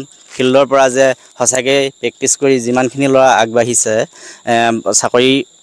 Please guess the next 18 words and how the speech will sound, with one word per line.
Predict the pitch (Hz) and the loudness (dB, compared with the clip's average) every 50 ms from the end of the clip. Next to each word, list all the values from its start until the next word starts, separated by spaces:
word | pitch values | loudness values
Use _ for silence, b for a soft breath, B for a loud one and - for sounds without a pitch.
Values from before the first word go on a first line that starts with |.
| _ _ - | _ _ -2
পালেহে | 107 107 113 110 117 127 | 0 0 0 0 -2 -4
গম | 107 104 101 95 | -6 -6 -8 -6
পোৱা | - 98 90 | -8 -8 -6
যাব। | 90 87 85 87 - _ - - | -6 -8 -8 -10 -12 _ -6 -2
আৰু | 110 110 110 107 104 | 0 0 0 0 0
সেইমতে | 117 123 127 131 127 117 - 143 147 147 B B B B B B B | 0 0 2 2 2 2 2 2 2 2 B B B B B B B
আমি | - 117 123 127 | -4 -4 -4 -2
কষ্ট | - 135 123 - - | -2 -2 -2 0 0
কৰিছোঁ, | 151 143 151 151 147 - 165 151 | 0 2 2 2 2 2 0 2
মই | 151 147 143 135 | 2 2 2 0
যিমানখিনি | 123 127 127 127 127 135 143 147 | 0 -2 -2 -2 -2 -4 -6 -2
পাৰিছোঁ | - 131 127 131 127 147 - - | 0 0 0 0 -4 -6 -6 -6
কষ্ট | 120 - - - | -6 -6 -4 -4
কৰিবলৈ | 127 120 123 123 123 131 120 | -2 0 0 0 2 2 0
শিকাইছোঁ। | 117 - 123 123 120 - 147 147 151 170 170 - | 2 2 0 0 0 0 0 0 -2 -2 -6 -8
আমাৰ | 107 113 113 117 117 | -4 -2 0 0 0
যেতিয়া | 113 117 120 131 131 120 | 0 0 2 2 2 2
অসম, | 107 - - 135 139 | 2 2 0 0 2